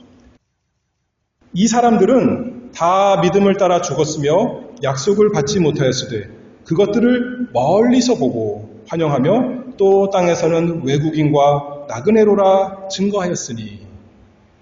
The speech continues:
야곱이야말로 정말 멀리서 봤습니다. 구약 성경 제일 처음 성경인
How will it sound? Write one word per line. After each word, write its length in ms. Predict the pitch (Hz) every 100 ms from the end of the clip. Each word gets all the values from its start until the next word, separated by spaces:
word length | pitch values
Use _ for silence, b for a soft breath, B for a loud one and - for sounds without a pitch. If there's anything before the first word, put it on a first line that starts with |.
| _
야곱이야말로 680 | 160 208 233 240 233 220 208
정말 500 | 180 185 196 190 - - -
멀리서 300 | 214 226 196
봤습니다. 520 | 131 117 131 113 107 - - _ _ -
구약 220 | 190 233
성경 360 | 233 233 233 233
제일 320 | - 196 247
처음 240 | 262 269
성경인 720 | 262 247 233 233 233 233 -